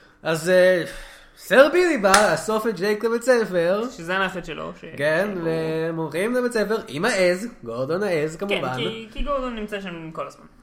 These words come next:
Speaker 1: ובדרך
Speaker 2: מסתובב,
Speaker 1: הם
Speaker 2: מסתובב.
Speaker 1: פוגשים איזושהי, אה, אישה משונה מאמריקה שגרה שם, והיא מציגה לסר בילי את אחותה, אה, מאמריקה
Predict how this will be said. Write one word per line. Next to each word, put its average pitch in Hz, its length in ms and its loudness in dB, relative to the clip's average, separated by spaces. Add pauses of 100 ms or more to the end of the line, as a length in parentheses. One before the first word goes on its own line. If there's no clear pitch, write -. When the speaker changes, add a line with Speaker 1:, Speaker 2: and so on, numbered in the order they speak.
(100)
Speaker 1:
ובדרך 147 920 2
Speaker 2:
מסתובב, 170 180 -4
Speaker 1:
הם 165 60 -2
Speaker 2:
מסתובב. - 20 -4
Speaker 1:
פוגשים 185 520 -4
איזושהי, 165 680 -2
אה, 151 120 -4
אישה 135 380 -8
משונה 139 720 -8
מאמריקה 117 680 -8
שגרה 92 380 -12
שם, 101 340 -14 (600)
והיא 151 200 -4
מציגה 190 400 -4
לסר 202 280 -4
בילי 240 220 -4
את 240 60 -8
אחותה, 208 540 -2 (880)
אה, 135 460 -4 (100)
מאמריקה 123 560 -8